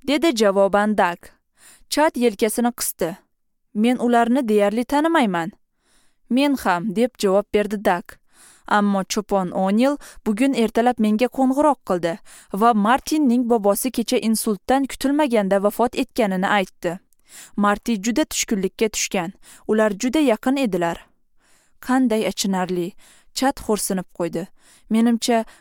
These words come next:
Marti aynan hozir tasalliga muhtoj." "Men ham shu haqida o'ylayapman", dedi Dag va jim bo'lib qoldi. Dak nima demoqchi bo'lganini tushunish uchun Chadga ko'p vaqt kerak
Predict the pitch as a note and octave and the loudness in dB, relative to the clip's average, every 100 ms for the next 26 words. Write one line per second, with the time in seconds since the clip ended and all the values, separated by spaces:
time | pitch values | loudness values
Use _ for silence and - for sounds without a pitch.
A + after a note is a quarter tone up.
0 | - A#3 B3 - B3 B3 C4 C4+ B3 C4+ | -2 0 0 -2 -2 2 2 2 2 0
1 | B3+ C4 B3+ A#3 C4+ C4 B3 D4 B3 - | 2 0 -2 -2 0 0 2 0 0 -2
2 | F#3 F3 - - _ _ _ - - - | -6 -6 -8 -14 _ _ _ -20 -18 -4
3 | G3 F#3+ A3+ A3 - B3+ C4+ D4 D4 D4+ | -4 0 -2 -2 -2 -2 -2 0 2 2
4 | C#4+ B3+ G3+ F#3 E3+ G3 - _ _ - | 2 2 0 -2 -6 -6 -12 _ _ -6
5 | A#3+ C4+ G#3 F#3+ F3+ - F#3+ F#3+ G3+ B3 | -2 -2 0 0 0 -2 -2 0 0 2
6 | G#3+ F#3 - - F3+ D#3+ E3+ - _ _ | 2 -2 -4 -4 -4 -4 -8 -10 _ _
7 | _ _ _ _ - _ - C4 D4 G#3+ | _ _ _ _ -20 _ 0 2 2 0
8 | G#3+ C4+ A3 G3 G3 - B3+ G#3+ F#3+ F#3+ | 2 2 2 0 0 -2 -2 0 0 0
9 | F#3 A3+ - - A3+ C#4 - G3 - D#4 | 0 -2 -4 -2 0 -2 -4 -6 -2 0
10 | E4 - - - E4 - A3+ G#3 D4+ - | -2 -8 -16 -2 -2 0 -4 -2 -4 -4
11 | G3 A3+ - - G3+ G3+ | -2 -2 -4 -6 -2 -2